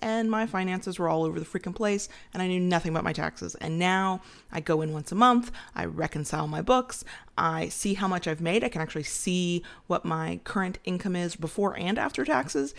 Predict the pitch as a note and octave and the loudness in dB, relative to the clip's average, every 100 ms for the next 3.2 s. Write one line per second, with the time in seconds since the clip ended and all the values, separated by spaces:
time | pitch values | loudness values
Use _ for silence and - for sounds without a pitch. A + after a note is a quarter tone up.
0 | - - G#3 A3+ A#3 A#3 G3+ - F#3+ D#3+ | -14 -4 4 6 6 4 0 2 0 2
1 | E3+ F3+ - F3+ E3 - D#3+ - E3 D3+ | 4 4 4 2 2 -2 -6 -2 0 2
2 | D3+ - D3+ D#3 - D3 D#3 E3+ F3 D#3 | 0 -4 -4 -4 -4 -4 0 0 0 0
3 | E3 E3 | 0 0